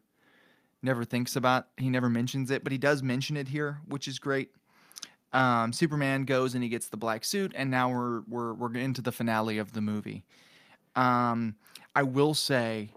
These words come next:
as much as I liked the finale and I liked the way they defeated Steppenwolf, it felt super underwhelming when it's been,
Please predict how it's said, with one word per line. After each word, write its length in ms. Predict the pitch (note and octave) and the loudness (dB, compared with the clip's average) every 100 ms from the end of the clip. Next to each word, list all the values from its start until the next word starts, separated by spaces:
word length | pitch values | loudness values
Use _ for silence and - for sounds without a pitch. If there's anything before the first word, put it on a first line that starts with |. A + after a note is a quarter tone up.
| - - - | -20 -20 -4
as 140 | C#3 B2+ | -2 0
much 180 | C#3+ D#3+ | 0 0
as 100 | D#3+ | 2
I 120 | C#3+ | 2
liked 420 | B2+ A#2+ A#2+ - | 2 -2 -2 -4
the 100 | B2+ | -6
finale 680 | - A#2+ A#2 A2+ A2+ A2+ A2 | -2 0 0 0 0 -4 -4
and 160 | A#2 | -4
I 80 | A#2 | -4
liked 320 | A2+ B2 - | -2 -4 -6
the 40 | B2 | -6
way 140 | A#2+ | -6
they 120 | A2+ | -4
defeated 340 | A2+ A2 A#2 A2 | -6 -8 -8 -8
Steppenwolf, 640 | - B2 B2+ B2 A#2+ A2+ - - - | -4 -4 0 0 0 -2 -12 -20 -18
it 160 | - C3+ | -10 -2
felt 200 | D#3 - | -2 -2
super 420 | - - G3 F3+ | -4 -4 -4 -2
underwhelming 840 | D#3 C3+ A#2+ A#2 A#2+ A#2 G#2+ G#2 G2+ _ - - - | 0 0 0 0 2 2 0 -2 -6 _ -20 -20 -10
when 480 | B2 B2 A#2+ A2+ A2+ | -2 0 0 -2 -2
it's 240 | C3 A#2+ | -4 -4
been, 800 | - - B2+ B2 A#2+ A#2 A2+ G#2+ | -8 -4 -2 0 -2 -2 -4 -6